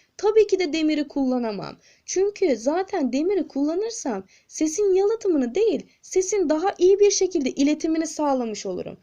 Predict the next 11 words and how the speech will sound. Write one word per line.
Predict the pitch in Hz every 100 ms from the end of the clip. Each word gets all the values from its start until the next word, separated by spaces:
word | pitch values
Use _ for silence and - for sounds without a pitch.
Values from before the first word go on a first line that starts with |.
| _ _ -
O | 381
yüzden | 359 262 220 175 - _
doğru | 269 294 339 370
olmayan | - 381 349 269 220 202
şıkkım | - 311 - 214 233
benim | 320 277
için | 240 - 349 370 _ _ -
D | 202 262 311
şıkkı | 311 247 233 - 262 311 - -
olacak | 240 214 233 269 269
arkadaşlar. | 214 202 202 185 185 -